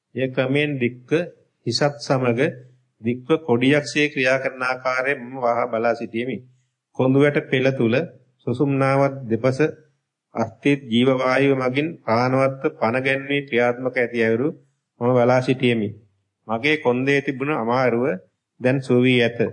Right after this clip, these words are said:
සියලුම අස්තිවල ජීව වායුව ග්‍රීස් ගසන්නාක් මෙන්ද මාගේ අස්තිවල අමාරුව සුවපත් කිරීමට දේව දූතයෙකුගේ පැමිණ ඇති බයද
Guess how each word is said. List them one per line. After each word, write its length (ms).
සියලුම 500
අස්තිවල 480
ජීව 280
වායුව 420
ග්‍රීස් 440
ගසන්නාක් 680
මෙන්ද 360
මාගේ 520
අස්තිවල 460
අමාරුව 440
සුවපත් 420
කිරීමට 420
දේව 220
දූතයෙකුගේ 600
පැමිණ 340
ඇති 180
බයද 280